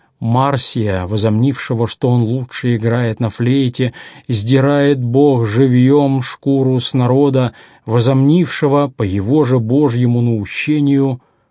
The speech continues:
что лучше Бога построит на земле Царство Божие. Получалось не параллельное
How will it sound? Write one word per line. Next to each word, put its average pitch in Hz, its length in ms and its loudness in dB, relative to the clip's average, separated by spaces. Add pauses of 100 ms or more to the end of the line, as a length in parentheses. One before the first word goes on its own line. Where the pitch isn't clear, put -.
(140)
что - 280 -4
лучше 135 580 -2
Бога 123 760 2 (360)
построит 123 720 0
на 104 120 -2
земле 98 580 -4 (340)
Царство 117 920 -4
Божие. 92 800 -4 (3250)
Получалось 143 760 0 (400)
не 123 200 2
параллельное 143 1080 -2